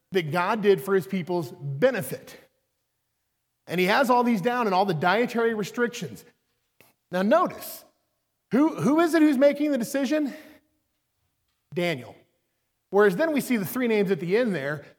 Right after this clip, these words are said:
So Daniel goes to the guard whom the chief eunuch had assigned to Daniel, Hananiah, Mishael, and Azariah, also known as Rakshak and Benny, Shadrach, Meshach, Abednego. Daniel says, "Please test your servants for ten days.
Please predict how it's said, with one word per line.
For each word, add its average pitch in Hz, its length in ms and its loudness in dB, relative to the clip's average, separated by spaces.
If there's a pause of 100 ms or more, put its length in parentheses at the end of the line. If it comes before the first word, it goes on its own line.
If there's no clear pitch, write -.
(240)
So 208 140 0
Daniel 269 380 2
goes 247 300 4
to - 60 -8
the 330 60 0
guard 190 460 2
whom 202 160 -4
the 170 60 -6
chief 220 280 -2
eunuch 233 220 -2
had 208 100 -2
assigned 233 460 -2
to 170 100 -4
Daniel, 240 640 2 (160)
Hananiah, 214 680 2 (240)
Mishael, 233 580 -2
and 190 80 -2
Azariah, 190 680 2 (840)
also 202 280 4
known 196 160 2
as 156 80 0
Rakshak 190 520 2
and 175 140 -2
Benny, 196 200 -2
Shadrach, 202 440 0
Meshach, 208 380 0
Abednego. 160 680 -4 (840)
Daniel 233 260 2
says, 240 180 -2
"Please 320 300 2
test 277 280 2
your 294 100 2
servants 226 420 2
for 196 100 -4
ten 269 340 0
days. 214 500 -6